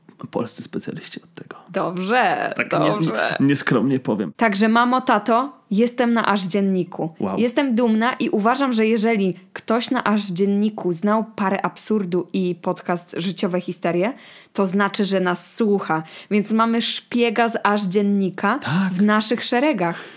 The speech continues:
Speaker 1: Czy w końcu rodzice przestaną się nas czepiać, że nie mamy dwóch kierunków studiów? Może ojciec przy Wigilii, wujek, dziadek powie, <laughs> „Mateusz, ile masz kierunków studiów?”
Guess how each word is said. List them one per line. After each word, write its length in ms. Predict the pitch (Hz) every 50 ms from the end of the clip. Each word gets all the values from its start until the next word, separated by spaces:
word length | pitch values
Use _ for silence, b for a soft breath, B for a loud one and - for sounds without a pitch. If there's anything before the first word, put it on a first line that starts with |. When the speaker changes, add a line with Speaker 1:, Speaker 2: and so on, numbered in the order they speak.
| B B _
Speaker 1:
Czy 340 | - - - 180 180 - - - -
w 80 | - -
końcu 640 | - - 165 190 214 202 - 196 185 190 175 - - - -
rodzice 540 | 127 135 151 147 120 139 156 151 - 156
przestaną 540 | 143 - - 151 143 - - 151 147 151 143
się 120 | 139 - 143
nas 160 | 139 131 -
czepiać, 440 | - - 143 139 - 139 131 123 -
że 200 | 127 123 120 120
nie 140 | 127 127
mamy 260 | 127 131 127 127 127 123
dwóch 260 | 117 113 123 120 -
kierunków 400 | - 131 123 117 113 110 117 104
studiów? 460 | - - 113 107 143 208 233 - - _ _ _ -
Może 240 | - 131 131 143 139 131 - - - - - - - _ _ - _
ojciec 380 | - 160 160 156 160 151 139 -
przy 160 | - - -
Wigilii, 440 | 127 131 127 117 127 135 123 123 120
wujek, 400 | 113 117 143 147 139 127 113 120
dziadek 340 | 110 143 127 123 127 123 123
powie, 240 | - 127 113 120 110 B B B B B B B
<laughs> 0 | - 165 147 - - B B B B B B
„Mateusz, 680 | - 87 101 - - - - - - - - - - b b b b b b b _ _ - -
ile 140 | 196 165 123
masz 160 | - - -
kierunków 380 | - - 113 117 110 117 107
studiów?” 420 | - - - 87 - - - -